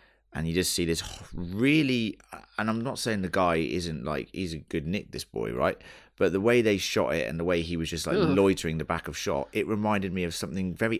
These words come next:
Speaker 1: alien and, like, something just, uh,
Speaker 2: It was
Speaker 1: very
Speaker 2: the
Speaker 1: scary.
Speaker 2: posture.
Speaker 1: Yeah, posturing and walking around behind her in, in scene. And I was like, "Who the fuck is that?"
Speaker 2: It was sort of that, like, quite lithe but slightly hunched back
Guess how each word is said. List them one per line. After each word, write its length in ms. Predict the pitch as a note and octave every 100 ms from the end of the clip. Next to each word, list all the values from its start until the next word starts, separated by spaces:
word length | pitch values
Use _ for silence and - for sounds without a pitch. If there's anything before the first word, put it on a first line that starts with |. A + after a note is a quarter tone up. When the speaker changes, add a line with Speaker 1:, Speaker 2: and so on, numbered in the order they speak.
| G2
Speaker 1:
alien 500 | G#2+ F2+ B1 A#1 B1+
and, 280 | E2 E2+ E2
like, 160 | D#2 B1
something 300 | - D#2 F2
just, 220 | F2 E2 - -
uh, 60 | D2 -
Speaker 2:
It 80 | G2
was 100 | G#2+
Speaker 1:
very 100 | G#2
Speaker 2:
the 60 |
Speaker 1:
scary. 460 | - - A#2 A2+ A2+
Speaker 2:
posture. 240 | D2+ - C3+
Speaker 1:
Yeah, 100 | G#2
posturing 640 | A#2 A2+ - E2+ C#2+ D2+
and 140 | D#2 D#2+ - - - -
walking 380 | G#2+ G#2 -
around 280 | G2+ F#2+ F#2
behind 460 | E2+ - G2+ G2 F2+
her 200 | D#2+ D2+
in, 120 | D2
in 280 | - B1+ E2
scene. 480 | - G#2 F#2+ D2 C#2+
And 100 | D#2
I 80 | E2
was 160 | E2+
like, 200 | G#2 - _ - _ -
"Who 220 | D3+ F3
the 120 | D#3+
fuck 460 | C3+ - B2+ - -
is 180 | F2+ E2
that?" 280 | E2 B1+ -
Speaker 2:
It 100 | A#3
was 120 | A#3
sort 140 | C#4 A3+
of 40 |
that, 120 | G#3
like, 160 | C#3 -
quite 320 | - C#4 C4+
lithe 680 | A#3 A3 F3 C#3 D#3 F#3 -
but 260 | - - -
slightly 440 | - - A3 -
hunched 560 | A3 - A#3 - - -
back 220 | B3 D4